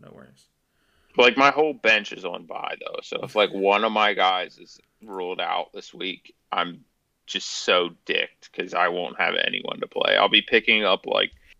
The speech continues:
Speaker 2: Dave Smith and putting him at wide receiver.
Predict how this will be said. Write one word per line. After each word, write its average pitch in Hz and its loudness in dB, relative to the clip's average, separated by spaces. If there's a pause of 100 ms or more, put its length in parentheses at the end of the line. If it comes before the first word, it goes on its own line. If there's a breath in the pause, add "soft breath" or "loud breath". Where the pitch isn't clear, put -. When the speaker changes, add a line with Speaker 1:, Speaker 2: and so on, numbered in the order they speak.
(580)
Speaker 2:
Dave 98 0
Smith 92 -2 (760)
and 90 -8 (180)
putting 98 4
him 90 -4
at 90 -4
wide 92 2
receiver. 92 -6